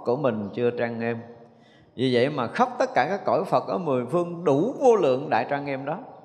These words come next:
Tức là tất cả những cái công hành tu chứng, tu, những công hạnh tu chứng của mình đều trang nghiêm đầy đủ, trọn vẹn, không thiếu bất kỳ một cái gì. Trong cõi nước của chư Phật như thế nào thì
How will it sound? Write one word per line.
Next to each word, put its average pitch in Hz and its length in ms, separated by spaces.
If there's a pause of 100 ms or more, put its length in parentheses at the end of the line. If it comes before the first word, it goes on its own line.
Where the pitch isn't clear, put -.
(220)
Tức 185 140
là 107 100 (100)
tất 254 100 (140)
cả 131 220
những 127 120
cái 160 80
công 139 220
hành 107 240
tu 151 160
chứng, 202 420
tu, 139 260
những 131 220
công 135 200
hạnh 117 240
tu 131 80
chứng 147 220
của 165 60
mình 110 260
đều 110 320 (140)
trang 143 180
nghiêm 131 280
đầy 120 200
đủ, 117 360
trọn 117 260
vẹn, 107 300
không 196 440
thiếu 240 180 (140)
bất 233 100 (100)
kỳ 120 100
một 104 120
cái 147 140
gì. 123 360 (420)
Trong 175 160
cõi 139 160
nước 220 160
của 214 140
chư 175 180
Phật 139 220
như 180 120
thế 190 140
nào 123 340
thì 131 340